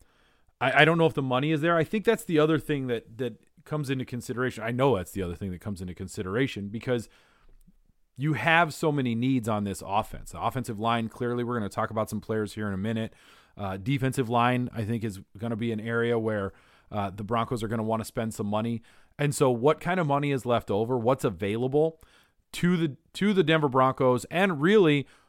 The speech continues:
what is it that they wanna spend big money on? And what is it that they think they can get away with not spending big money on? I get the impression, just looking at the way that the N F L sort of shakes out, spending a lot of money on running backs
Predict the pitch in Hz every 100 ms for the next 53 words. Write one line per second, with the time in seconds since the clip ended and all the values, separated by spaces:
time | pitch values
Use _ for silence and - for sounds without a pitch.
0 | _ - 131 208 208 196 - 170 147 120
1 | 98 131 143 - 143 131 123 120 123 123
2 | 120 120 117 113 117 127 123 117 117 117
3 | 110 117 107 110 110 104 110 107 104 101
4 | 95 110 - - 98 92 80 78 85 85
5 | 71 - 131 180 247 220 156 120 - 120
6 | 113 110 87 85 - _ _ - _ _
7 | _ 185 185 175 175 180 156 131 135 113
8 | 127 135 123 113 110 - _ - - 117
9 | 127 - 135 123 110 131 98 - 117 113
10 | - 95 120 - _ _ _ - - 156
11 | 190 226 190 156 147 123 123 120 104 95
12 | 101 135 139 160 170 -